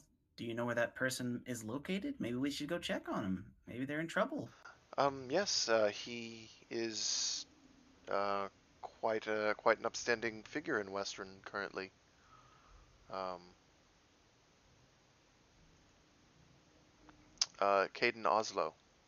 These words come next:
Speaker 2: is the name of the man that you would be looking for. Um, he runs a, um,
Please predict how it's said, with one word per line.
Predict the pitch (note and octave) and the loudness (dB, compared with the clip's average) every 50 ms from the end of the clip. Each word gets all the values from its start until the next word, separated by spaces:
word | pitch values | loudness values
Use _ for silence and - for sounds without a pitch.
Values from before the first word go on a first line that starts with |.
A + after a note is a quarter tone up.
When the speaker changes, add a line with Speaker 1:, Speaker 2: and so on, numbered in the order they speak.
| _ - - | _ -16 -16
Speaker 2:
is | G2 F#2+ - - | -12 -12 -12 -8
the | - G2 F2+ F2+ F2+ F2+ _ _ _ _ _ _ _ _ _ _ _ _ _ _ - - - _ _ _ - | -6 -6 -4 -4 -6 -8 _ _ _ _ _ _ _ _ _ _ _ _ _ _ -20 -20 -20 _ _ _ -10
name | G2+ F#2+ F#2+ F#2+ | -10 -10 -8 -8
of | F#2+ F2+ - | -12 -10 -10
the | F#2+ | -8
man | F2+ F#2 F2+ F2 F2 F2 | -4 -2 -2 -2 -4 -6
that | F#2 F2+ - - | -10 -12 -10 -10
you | F2 | -12
would | F2+ - | -14 -14
be | - F2+ | -14 -10
looking | F#2 G2 - - E2+ E2+ | -10 -10 -12 -12 -18 -18
for. | - - F2 E2+ F2 - - _ _ _ _ _ _ _ _ _ _ _ _ _ _ _ _ _ _ - - - - - - - - - - - - _ _ _ _ _ _ _ _ _ _ _ _ _ _ _ _ _ - - - | -14 -10 -8 -8 -8 -10 -14 _ _ _ _ _ _ _ _ _ _ _ _ _ _ _ _ _ _ -20 -20 -18 -18 -18 -20 -20 -20 -20 -20 -20 -20 _ _ _ _ _ _ _ _ _ _ _ _ _ _ _ _ _ -20 -14 -10
Um, | F#2+ F#2 F#2 | -10 -10 -8
he | F#2+ G#2 | -8 -8
runs | G2+ G#2+ A2 G#2+ G#2 G#2 - G#2 | 0 2 2 2 2 0 -2 0
a, | G2 G2 F#2+ F#2 | 2 2 2 4
um, | F#2+ F#2+ F#2 F2+ F2 F2+ F2+ | 4 4 4 2 0 -2 -10